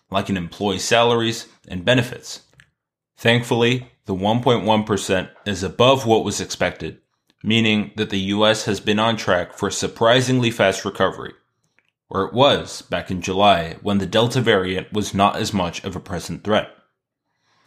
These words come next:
The U S economy and the rest of the world's economies too are on an uptick because the restrictions and lockdowns were slowly being lifted and trade and employment could steadily resume. We've all got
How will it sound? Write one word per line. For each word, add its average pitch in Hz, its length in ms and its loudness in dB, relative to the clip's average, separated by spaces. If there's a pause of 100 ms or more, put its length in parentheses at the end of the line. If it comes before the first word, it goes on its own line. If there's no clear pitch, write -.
(320)
The 90 200 -8
U 117 220 4
S 151 200 4
economy 107 640 0
and 101 120 -2
the 95 60 -2
rest 143 420 2
of 107 120 0
the 113 80 -2
world's 95 320 -2
economies 92 520 -4
too 104 380 2 (380)
are 98 140 2
on 95 100 2
an 92 100 -2
uptick - 480 0 (100)
because 98 280 0
the 98 80 0
restrictions 127 720 0
and 95 220 -2
lockdowns 87 600 -2
were 95 120 -6
slowly 113 500 0
being 117 300 2
lifted - 440 0 (460)
and 98 160 -2
trade 107 480 4
and 104 240 2
employment 85 640 -2
could - 160 -4
steadily 85 400 -2
resume. 82 560 -4 (1040)
We've 107 260 -2
all 139 240 6
got 87 420 2